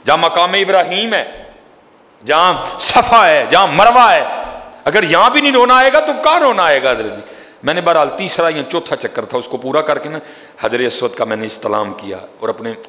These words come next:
हाथों को चूमा। और अगले चक्कर के लिए निकल, मेरे साथ एक और बंदा था, अच्छा खासा कद्दावर आदमी, इधर मुझसे उसका ऊपर कद था, उसने भी मेरे साथ हजर अस्वद का इस्लाम किया। और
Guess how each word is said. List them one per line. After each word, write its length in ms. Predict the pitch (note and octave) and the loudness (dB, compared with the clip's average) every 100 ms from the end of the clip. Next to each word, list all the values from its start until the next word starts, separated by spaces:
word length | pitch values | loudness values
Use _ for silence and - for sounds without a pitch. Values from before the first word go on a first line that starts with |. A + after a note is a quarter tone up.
| - | -10
हाथों 240 | G2+ A#2+ | -10 -8
को 120 | G#2 G#2 | -10 -12
चूमा। 300 | G#2+ G2+ G2 - - - _ A2 | -12 -12 -12 -16 -20 -20 _ -8
और 100 | - | -4
अगले 200 | C3+ C3 | -2 -2
चक्कर 320 | B2 - G#2 | -4 -6 -8
के 120 | G2+ | -8
लिए 100 | G2+ | -12
निकल, 240 | F#2+ G2 F#2+ | -12 -14 -12
मेरे 160 | G#2 B2+ | -6 -4
साथ 280 | - C3+ B2+ | -4 -4 -4
एक 120 | A#2+ | -4
और 140 | A2+ | -4
बंदा 220 | B2+ B2 | -4 -6
था, 100 | D3 | -6
अच्छा 300 | - - - | -6 -6 -6
खासा 280 | D3+ D#3 C#3 | -4 -4 -4
कद्दावर 500 | B2 D3+ D3 A#2 G#2 | -4 -4 -2 -2 -2
आदमी, 320 | F#2 F2+ F#2 | -4 -6 -10
इधर 260 | F2+ E2+ F#2+ - - - | -10 -12 -14 -20 -20 -10
मुझसे 220 | G#2+ - | -6 -4
उसका 200 | A#2 - | -4 -2
ऊपर 280 | A#2+ B2 C3+ | -2 -2 -4
कद 340 | - G#2 F#2 - | -2 -4 -6 -12
था, 140 | G2 - - - - | -16 -18 -20 -10 -6
उसने 220 | D3 F#3+ | -4 -2
भी 120 | F3+ | -2
मेरे 180 | C#3+ B2+ | -4 -2
साथ 240 | B2+ B2 | -2 -2
हजर 200 | G#2 G#2+ | -2 -4
अस्वद 240 | A2+ A2+ G#2 | -4 -4 -6
का 140 | G#2+ | -6
इस्लाम 420 | G2+ - G2 G2 | -8 -4 -4 -4
किया। 260 | F#2+ G2+ F2+ - - - _ _ _ - | -10 -16 -18 -20 -20 -20 _ _ _ -8
और 340 | B2 G2+ - | -8 -8 -20